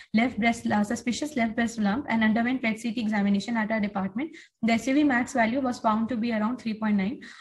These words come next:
Uh, later undergoing biopsy, the patient, uh, it was reported as luminal A type of breast cancer. Case two, in which the patient had a left breast lump, uh, right breast lump, I'm sorry,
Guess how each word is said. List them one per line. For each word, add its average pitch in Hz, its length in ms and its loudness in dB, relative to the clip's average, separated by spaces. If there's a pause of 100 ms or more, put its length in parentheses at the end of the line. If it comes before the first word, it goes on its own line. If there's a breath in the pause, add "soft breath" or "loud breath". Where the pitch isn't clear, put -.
(120)
Uh, 214 220 2
later 240 300 0
undergoing 247 720 0
biopsy, 226 560 -2
the 262 80 0
patient, 247 500 -4
uh, 208 240 0
it 226 140 -4
was 226 220 -4
reported 233 440 -2
as 220 220 2
luminal 226 420 2
A 220 160 -4
type 214 220 -2
of 214 160 -6
breast 202 220 -4
cancer. 196 340 -2 (640 loud breath)
Case 254 240 2
two, 277 380 0
in 240 160 4
which 277 240 2
the 262 80 0
patient 254 400 -2
had 226 260 4
a 233 60 2
left 233 280 0
breast 220 300 -4
lump, 220 300 0 (100)
uh, 226 160 4
right 226 220 4
breast 220 200 -4
lump, 226 220 -4
I'm 208 80 0
sorry, 202 340 -4